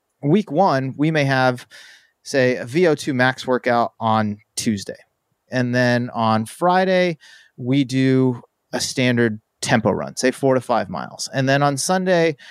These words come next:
we're going to do a long run that is twenty percent of their weekly volume. Maybe it's got a little progression in it,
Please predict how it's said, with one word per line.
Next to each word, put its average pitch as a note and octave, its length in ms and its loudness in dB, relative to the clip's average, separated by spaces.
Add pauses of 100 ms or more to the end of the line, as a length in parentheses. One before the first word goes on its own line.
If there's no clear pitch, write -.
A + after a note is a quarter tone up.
(140)
we're C3+ 180 -2
going C3+ 300 0
to B2+ 120 -6
do B2 540 0 (220)
a A#2 100 0
long D3+ 340 0
run C#3 300 0
that B2+ 200 2
is A#2 480 -2 (520)
twenty D#3+ 360 0
percent C3 380 0
of A2 140 -4
their A2+ 480 0 (240)
weekly A#2+ 400 0
volume. A#2 600 0 (600)
Maybe C3+ 300 0
it's C3 120 -4
got C3 180 2
a B2 60 2
little A#2+ 220 2
progression A#2 540 0
in A#2 140 2
it, A#2 140 -4